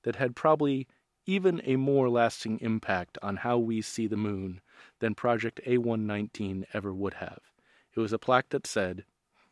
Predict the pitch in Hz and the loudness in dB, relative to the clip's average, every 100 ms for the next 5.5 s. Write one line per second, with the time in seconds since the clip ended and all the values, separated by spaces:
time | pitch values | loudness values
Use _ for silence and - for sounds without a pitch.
0 | _ - 127 120 135 _ _ 107 113 - | _ 2 4 4 0 _ _ -2 -2 -2
1 | 135 135 123 127 104 90 - _ _ _ | -6 -2 0 0 0 -4 -8 _ _ _
2 | _ - 147 - 147 - - 127 - 123 | _ 2 2 4 -2 -2 -2 -2 0 0
3 | 123 101 92 90 92 _ _ - 110 110 | 0 -2 -4 -8 -12 _ _ -6 0 2
4 | 135 120 120 - 131 135 - 135 120 110 | 2 0 -2 -4 -4 -4 -4 -2 0 0
5 | 110 110 92 85 | -2 -2 -4 -6